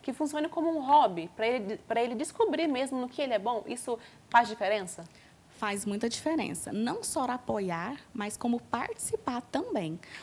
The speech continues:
Speaker 2: Por quê? Porque eu vejo, né, trazendo um dado aqui de consultório,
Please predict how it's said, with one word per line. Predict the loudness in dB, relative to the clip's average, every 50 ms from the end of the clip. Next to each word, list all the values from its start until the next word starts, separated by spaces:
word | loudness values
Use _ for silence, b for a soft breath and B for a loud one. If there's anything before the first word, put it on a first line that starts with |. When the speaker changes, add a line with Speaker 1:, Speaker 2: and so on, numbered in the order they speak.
| B B B B -2
Speaker 2:
Por | 2 2 2 2
quê? | 0 -2 -2 -2 -2
Porque | -2 -4 -4 -2 -2 -2 -2 0
eu | 0 2 2 2
vejo, | 0 0 0 0 2 2 2 2 0 0 0 -2 -6 -6 -10 -14 -6
né, | -6 -6 -4
trazendo | -2 -4 -2 -2 -2 -2 0
um | 0 0 0
dado | 0 0 0 0 -2 -4
aqui | -6 -6 -8 -8
de | -6 -6 -6
consultório, | -6 -4 -4 -4 -4 -6 -2 0 2 2 4 4 4 2 0 -2